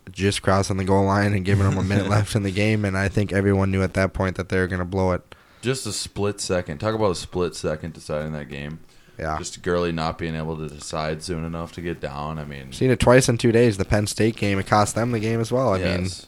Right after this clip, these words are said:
Speaker 1: you just can't do that in those situations.
Speaker 2: And
Speaker 1: You gotta know the clock.
Speaker 2: And one thing you can't do is give Matt Stafford the ball
Speaker 1: Yeah.
Speaker 2: with an opportunity to win the ball game, 'cause
Speaker 1: Yeah,
Speaker 2: you know
Speaker 1: he can
Speaker 2: he's
Speaker 1: get it
Speaker 2: gonna
Speaker 1: done.
Speaker 2: Yes.
Speaker 1: Thirty fourth quarter comebacks now. It's
Speaker 2: Yeah,
Speaker 1: legit.
Speaker 2: day. Steven Gostkowski continues his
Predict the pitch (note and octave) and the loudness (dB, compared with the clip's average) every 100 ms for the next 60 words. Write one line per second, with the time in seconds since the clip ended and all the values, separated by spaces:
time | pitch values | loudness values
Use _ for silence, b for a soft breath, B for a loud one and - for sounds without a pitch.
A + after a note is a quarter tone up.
0 | - F#2+ F2+ - G#2+ F#2+ G#2 G#2 F#2 F2+ | -8 -4 -4 0 2 4 4 4 2 2
1 | F#2 - F#2+ F#2 F#2+ F#2 G#2+ F#2+ G2 F#2 | 0 0 -2 2 2 4 2 4 4 4
2 | F#2 F#2 E2+ F2+ E2+ E2+ - A2+ A#2 B2 | 4 2 2 2 2 0 -6 -2 0 0
3 | B2 A#2+ G2 E2+ A#2+ A#2+ A#2 F2+ D#2+ D#2+ | 0 -4 -4 -4 -4 -4 -2 -2 -2 -4
4 | F#2+ E2+ F2 E2 E2 - F2+ F2+ F2+ D#2+ | -4 -4 -2 -4 -4 -4 -2 -2 -6 -10
5 | C#2+ C2 B1 - - - D#2+ D#2 - - | -10 -10 -10 -12 -14 -10 -10 -10 -8 0
6 | F#2 E2 E2 - F#2 E2 D#2 E2 D#2+ D#2 | 2 2 -2 -4 -4 -4 -4 -4 -4 -2
7 | D#2+ F2+ D2 C#2 - E2 F2+ F2 G#2 G#2+ | 0 0 -4 -10 -10 -4 -2 0 0 0
8 | F#2+ F#2 G#2 G2+ F#2 G#2+ A2 A#2 A#2 - | 2 2 2 0 0 4 6 6 4 4
9 | A2 G#2 - G2+ G2+ F#2 G2 F2 E2 - | 4 4 4 4 4 4 2 2 0 -2
10 | F2 E2 E2+ G2+ A#2+ - F2 F#2+ F2 F2 | -2 -2 -4 -10 -8 -4 0 2 2 2
11 | E2 D#2+ D2+ D2+ E2 - - - G2+ G#2 | 0 0 -2 -2 -4 -8 -10 -10 -8 -10
12 | G2+ F#2 E2 D#2+ D#2 - F2+ G#2 - - | -10 -12 -6 -4 -4 -4 2 2 0 -8
13 | D2+ C2+ - _ - E2 F#2+ F2 E2+ D#2 | -12 -12 -16 _ -12 -8 -8 -6 -6 -8
14 | F2+ E2 | -8 -8